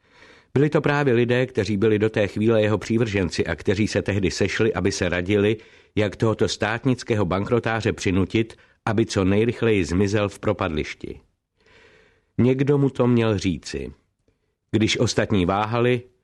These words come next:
rozhodl jsem se sám k této smutné úloze a nabídl se, že půjdu na hrad. Doktor Beneš mne přijal druhého října v devatenáct hodin, den poté,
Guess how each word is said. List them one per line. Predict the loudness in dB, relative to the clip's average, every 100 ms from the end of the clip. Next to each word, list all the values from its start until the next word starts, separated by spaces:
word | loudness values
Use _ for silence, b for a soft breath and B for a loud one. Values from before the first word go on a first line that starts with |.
| _ _ _
rozhodl | -2 0 0 0 0
jsem | 0 0 -2
se | 0 -2
sám | -2 -2 0 -2
k | -2
této | -2 -2 -2
smutné | 0 -2 0 -2
úloze | 0 2 2 0 -2 -4 b b b
a | -2 0
nabídl | 0 0 0 0
se, | -2 0 -2
že | -2
půjdu | -2 -2 -2 -2
na | -2
hrad. | -4 -8 -10 -20 _ _ _ b b b b b b b b
Doktor | -2 2 2
Beneš | 4 4 2 2
mne | 2 0
přijal | 0 0 2 0
druhého | 0 0 0 0
října | 0 0 0
v | 0
devatenáct | -2 -2 -2 -2 -2 -4 -4
hodin, | -2 0 0 -2 -2
den | -2 -2
poté, | 0 -2 -2 -2 -2